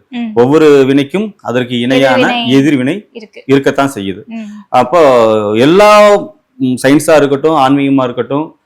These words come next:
Speaker 2: எல்லா முறையிலும் என்ன சொல்றாங்க அப்படின்னா கர்மா அப்படிங்கிறது, செயல் அப்படிங்கிறது, வினைங்கிறது ஒண்ணுதான்.
Speaker 1: ம்.
Speaker 2: அது நாம் செய்யக்கூடிய செயலுக்கு ஈக்குவலா,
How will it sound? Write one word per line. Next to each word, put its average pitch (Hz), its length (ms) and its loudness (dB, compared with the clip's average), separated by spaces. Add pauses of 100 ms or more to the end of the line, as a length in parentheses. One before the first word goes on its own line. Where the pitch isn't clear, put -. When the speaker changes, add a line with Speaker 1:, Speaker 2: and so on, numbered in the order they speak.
(120)
Speaker 2:
எல்லா 147 420 2
முறையிலும் 151 380 0
என்ன 131 200 -4
சொல்றாங்க 113 280 -4
அப்படின்னா 123 360 -8
கர்மா 127 400 0
அப்படிங்கிறது, 113 360 -4
செயல் 135 380 -2
அப்படிங்கிறது, 123 440 -8
வினைங்கிறது 120 560 -4
ஒண்ணுதான். 107 400 -10 (200)
Speaker 1:
ம். 254 140 -8
Speaker 2:
அது 143 240 2
நாம் 127 220 -2
செய்யக்கூடிய 139 640 -2 (380)
செயலுக்கு 165 580 0 (500)
ஈக்குவலா, 147 440 2